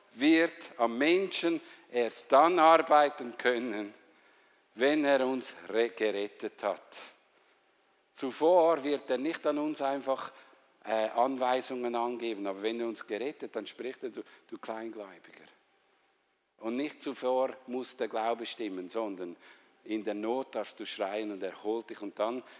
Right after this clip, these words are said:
kannst du dein Leben verändern. Das ist so super schön, dass wir so einen Gott haben,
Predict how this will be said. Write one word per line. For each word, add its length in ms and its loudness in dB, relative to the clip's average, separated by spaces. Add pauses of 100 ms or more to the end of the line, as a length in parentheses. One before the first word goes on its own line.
(160)
kannst 380 -12
du 100 -6
dein 280 -10
Leben 480 -10
verändern. 760 -16 (440)
Das 180 -10
ist 160 -14
so 320 -2 (160)
super 560 -10
schön, 440 -6 (300)
dass 160 -12
wir 60 -8
so 120 -4
einen 200 -4
Gott 340 -4
haben, 400 -6